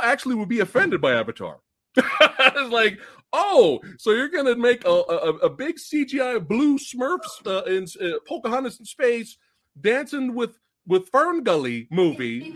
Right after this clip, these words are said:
but you're not gonna make a movie about what really happened to us?" Right? So fuck you, James Cameron.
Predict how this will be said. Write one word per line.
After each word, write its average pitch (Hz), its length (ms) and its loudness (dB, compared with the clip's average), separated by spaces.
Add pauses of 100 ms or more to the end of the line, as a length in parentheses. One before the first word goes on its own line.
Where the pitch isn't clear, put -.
but 175 120 0
you're 220 80 -2
not 233 160 0
gonna 233 140 0
make 226 180 0
a 208 80 0
movie 214 280 0
about 202 200 2
what 190 180 0
really 196 240 2
happened 165 340 0
to 233 100 2
us?" - 480 -4 (580)
Right? 220 300 0 (120)
So 233 200 2 (120)
fuck 453 240 0
you, 165 160 -6
James 127 300 -8
Cameron. 131 420 -6